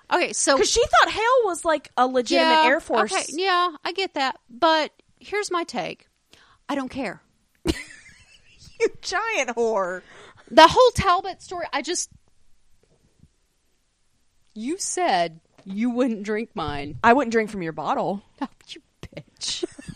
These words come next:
Speaker 1: <laughs>
Speaker 2: Love you too.
Speaker 1: Love you. Quibbles. Daisy should be dead from being slammed into the street from high altitude.
Speaker 2: Yep.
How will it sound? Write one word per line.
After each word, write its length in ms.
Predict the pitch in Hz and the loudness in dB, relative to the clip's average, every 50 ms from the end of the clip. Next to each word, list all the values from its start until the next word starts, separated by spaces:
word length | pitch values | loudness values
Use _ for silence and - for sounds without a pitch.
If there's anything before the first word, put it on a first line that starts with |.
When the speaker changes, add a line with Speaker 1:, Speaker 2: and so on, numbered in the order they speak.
| - - - | -2 2 2
Speaker 1:
<laughs> 1500 | 349 - - 381 392 - - 403 - _ 415 415 - _ 415 - - _ _ _ _ _ _ _ - - - - - - | 2 6 6 4 4 6 4 2 4 _ 2 2 2 _ -4 -4 -4 _ _ _ _ _ _ _ -18 -14 -10 -10 -10 4
Speaker 2:
Love 200 | 320 330 349 381 415 | 8 10 10 12 12
you 140 | 415 466 480 | 10 8 6
too. 300 | - 523 480 453 453 440 | 6 6 8 10 10 10
Speaker 1:
Love 480 | 427 415 415 415 415 427 480 370 392 - - - - - - - - - - - | 10 8 8 8 8 6 6 4 2 -2 -8 -14 -20 -18 -18 -18 -18 -18 -16 -16
you. 60 | - - | 0 4
Quibbles. 880 | - 494 494 440 427 370 330 285 247 220 202 - - - - - - - - - - - - _ _ _ _ _ _ - - _ _ _ - | 6 6 8 10 10 12 12 12 10 8 4 -2 -6 -6 -8 -10 -12 -14 -20 -20 -20 -20 -20 _ _ _ _ _ _ -20 -20 _ _ _ -4
Daisy 380 | - 262 285 359 403 403 427 403 | 0 2 4 4 4 2 2 0
should 200 | - - 403 330 | 0 0 0 2
be 120 | 381 370 | 2 0
dead 260 | 269 320 302 302 302 | 2 4 2 2 2
from 140 | - 349 285 | 0 -2 -4
being 200 | 277 294 285 294 | -2 -2 -4 -4
slammed 400 | - - 302 277 277 277 269 254 | -4 -4 -4 -2 -2 -2 -4 -6
into 220 | 262 269 - - 247 | -8 -8 -8 -6 -8
the 100 | 277 277 | -6 -8
street 320 | - - 269 262 247 - | -8 -8 -8 -8 -8 -8
from 160 | _ 302 269 254 | _ -8 -6 -4
high 240 | 226 277 233 240 | -2 0 0 2
altitude. 580 | 226 185 185 - - 185 - - 175 175 196 240 175 | 2 0 -2 -2 -6 -10 -10 -8 -8 -8 -8 -10 0
Speaker 2:
Yep. 360 | 175 214 220 220 220 - | 4 6 8 8 6 4